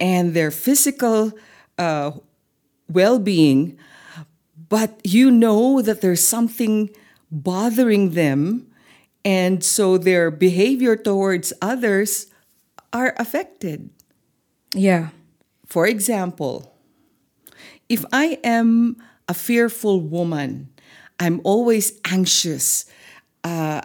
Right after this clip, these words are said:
Speaker 1: I'm always uncertain about the future, my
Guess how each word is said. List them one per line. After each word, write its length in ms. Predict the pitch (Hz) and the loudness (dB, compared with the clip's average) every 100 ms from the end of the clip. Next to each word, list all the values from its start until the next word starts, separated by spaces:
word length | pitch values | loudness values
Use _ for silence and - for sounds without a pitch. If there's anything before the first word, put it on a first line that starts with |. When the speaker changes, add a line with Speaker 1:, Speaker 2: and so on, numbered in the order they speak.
| - | -4
Speaker 1:
I'm 200 | 180 - | -6 -2
always 680 | 185 226 240 208 - - _ _ _ _ _ _ _ _ _ _ _ _ | 0 2 2 2 0 -4 _ _ _ _ _ _ _ _ _ _ _ _
uncertain 640 | 240 214 - 202 190 196 185 | 2 4 4 2 -2 -4 -6
about 300 | 160 165 156 | -4 -6 -6
the 80 | 165 | -10
future, 560 | - 165 160 165 156 - - - - _ _ | -6 -6 -4 -6 -8 -12 -20 -20 -20 _ _
my 560 | 180 226 311 381 311 | 2 2 4 2 0